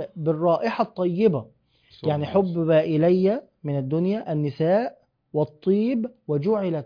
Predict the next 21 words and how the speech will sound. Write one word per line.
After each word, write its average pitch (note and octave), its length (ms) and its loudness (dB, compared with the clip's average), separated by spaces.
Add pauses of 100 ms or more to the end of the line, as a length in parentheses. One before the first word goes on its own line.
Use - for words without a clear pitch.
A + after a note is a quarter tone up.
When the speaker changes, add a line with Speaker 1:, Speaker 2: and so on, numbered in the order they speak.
(140)
Speaker 1:
قرة E3+ 420 0
عيني D#3 460 -4
في C#3+ 100 -12
الصلاة". C3+ 440 -4 (340)
لا، D#3+ 240 2
هو G#3 220 6
أصلًا B3+ 680 2
رائحته G3 840 2
كالمسك. D3+ 540 0 (220)
Speaker 2:
صلى - 180 -12
الله - 120 0
عليه G3+ 100 6
وسلم. F#3+ 140 0
Speaker 1:
أحلى F#3 60 4
من E3+ 180 0
المسك F3 420 -2
وأحلى E3+ 300 -6
من D3+ 160 -4
العنبر. C#3 420 -2
كانوا D#3 240 -4
بيحطوا D#3+ 680 -2